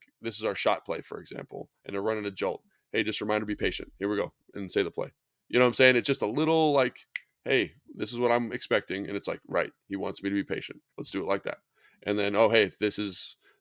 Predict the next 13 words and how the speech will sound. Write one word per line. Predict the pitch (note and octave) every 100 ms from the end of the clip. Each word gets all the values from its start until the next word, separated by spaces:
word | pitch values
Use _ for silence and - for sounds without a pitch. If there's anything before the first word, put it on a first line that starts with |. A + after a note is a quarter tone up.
| -
this | G2+
protection, | - G2+ B2+ - B2+ A#2+
and | A2+ G2 G2+
the |
O-line's | G#2 G#2 G#2+ G#2
all | G2
dialed | F#2+ F#2+ G2
in. | A2+ B2 B2 A#2 - _ -
Hey, | G#2+
man, | G#2+ G#2+
I'm | G#2
half | G#2+ G2+
rolling, | G#2+ F#2+ F2